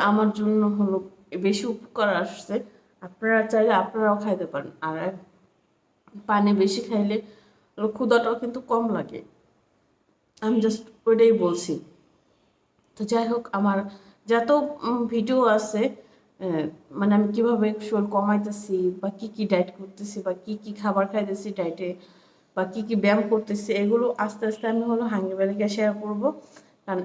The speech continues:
এটা হলো আমার ব্লগিং চ্যানেল, এটার মধ্যে আমি এগুলো শেয়ার করতে চাইতেছি না। ওটার মধ্যে আমি, এটা হলো আরেকটা একটা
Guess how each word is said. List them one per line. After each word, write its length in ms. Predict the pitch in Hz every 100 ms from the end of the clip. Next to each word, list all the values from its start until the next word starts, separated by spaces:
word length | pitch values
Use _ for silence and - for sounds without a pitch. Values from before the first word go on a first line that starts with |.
| -
এটা 160 | 220 240 247
হলো 120 | 240 240
আমার 140 | 233 214
ব্লগিং 340 | 202 185 190 196 202
চ্যানেল, 300 | 202 190 196 202
এটার 220 | 190 196 208
মধ্যে 160 | 196 202
আমি 100 | 196 190
এগুলো 200 | 180 185 185
শেয়ার 180 | 202 175 175
করতে 180 | 180 -
চাইতেছি 340 | 180 190 180 220
না। 40 | 285 - _ _ _ -
ওটার 280 | 285 302 285
মধ্যে 180 | 247 202
আমি, 100 | 196 190 -
এটা 100 | 208
হলো 120 | 233 240 220
আরেকটা 260 | 226 233
একটা 120 | 233